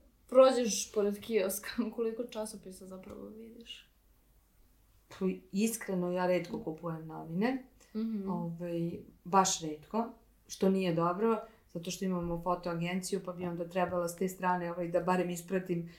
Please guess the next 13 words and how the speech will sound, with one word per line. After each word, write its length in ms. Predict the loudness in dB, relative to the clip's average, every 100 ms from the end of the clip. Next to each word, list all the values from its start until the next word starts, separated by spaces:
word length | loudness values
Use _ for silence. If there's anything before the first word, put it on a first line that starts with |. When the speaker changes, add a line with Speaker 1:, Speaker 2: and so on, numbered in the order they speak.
| -20
Speaker 2:
ko 160 | -2 0
nam, 260 | 0 -4 -10 _ -16
ko, 160 | -6 -6 -6 2
ko 180 | 6
sve 220 | 6 6 4
objavljuje, 760 | 6 4 4 4 2 2 -2 -12 -20 _ _ -8
e, 200 | -2 0
ovaj, 380 | -2 0 0 -2 -4 -2
u 220 | 0 0
kom 260 | 10 10 10
kontekstu 680 | 6 6 4 2 -4 -4 -6 -6
naše 340 | -2 -2 -2
fotografije. 880 | -10 -10 -8 0 0 2 0 0 0